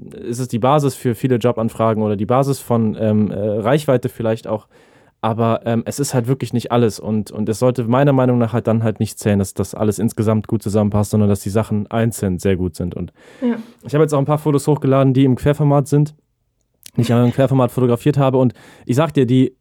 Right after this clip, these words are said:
Speaker 1: wenn ich die am Laptop-Screen bearbeite oder am, am, am Bildschirm bearbeite, die sehen extrem gut aus. Und ich denk mir so, "Das ist es. So, das,
Speaker 2: Mhm.
Speaker 1: das,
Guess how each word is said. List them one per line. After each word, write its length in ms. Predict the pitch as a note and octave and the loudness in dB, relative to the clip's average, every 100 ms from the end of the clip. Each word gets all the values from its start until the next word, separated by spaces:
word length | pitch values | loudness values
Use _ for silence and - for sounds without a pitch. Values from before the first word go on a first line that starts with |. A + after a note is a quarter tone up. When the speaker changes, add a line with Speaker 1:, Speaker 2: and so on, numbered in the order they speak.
| - | -2
Speaker 1:
wenn 160 | B2+ | 0
ich 120 | C#3+ | 2
die 100 | - | 2
am 160 | C3+ C3+ | 2 2
Laptop-Screen 960 | A#2+ D#3+ - D#3 - - - D3 D3 A#2+ | 2 0 0 -2 -2 -14 -2 2 2 2
bearbeite 640 | C3 C#3+ C3+ B2 C#3+ C3 | 2 4 2 2 0 2
oder 160 | B2 A#2 | 2 2
am, 160 | A2+ | 0
am, 240 | A2 G2+ G#2 | -4 -6 -2
am 140 | A2+ | 2
Bildschirm 320 | C3+ D3+ C3+ | 2 2 0
bearbeite, 460 | A2+ G#2+ A2 A#2+ A#2+ | 2 2 0 0 0
die 100 | A#2 | 0
sehen 400 | A2+ C#3 C#3 C3 | 2 2 2 0
extrem 520 | A#2 - - D3 C#3+ | -4 -6 0 2 4
gut 160 | C3 B2+ | 2 2
aus. 120 | A#2 | 0
Und 40 | A2+ | -2
ich 60 | |
denk 180 | B2+ B2 | -2 0
mir 80 | B2+ | 0
so, 200 | A#2+ A#2 | 0 -2
"Das 260 | - A2 - | -4 -10 -10
ist 240 | A2+ - | -10 -4
es. 180 | G#2+ - | -4 -4
So, 200 | A2 A2+ | -2 2
das, 160 | B2 B2 | 2 2
Speaker 2:
Mhm. 40 | |
Speaker 1:
das, 280 | B2 A#2 - | 0 -2 -6